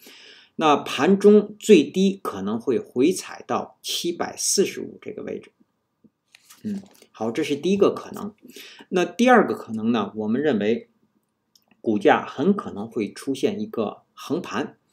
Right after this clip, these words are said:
如果是横盘呢，我们认为它也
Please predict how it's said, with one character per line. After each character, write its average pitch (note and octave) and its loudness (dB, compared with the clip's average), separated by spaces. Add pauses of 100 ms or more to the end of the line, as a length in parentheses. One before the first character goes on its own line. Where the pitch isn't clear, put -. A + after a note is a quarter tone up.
(380)
如 G#3 2
果 G#2 0
是 - -8
横 D3 -6
盘 A2+ -4
呢， C3+ -4 (180)
我 G#2 -4
们 C#3+ 2
认 E3 2
为 C3 0
它 D3+ -4
也 A2+ -6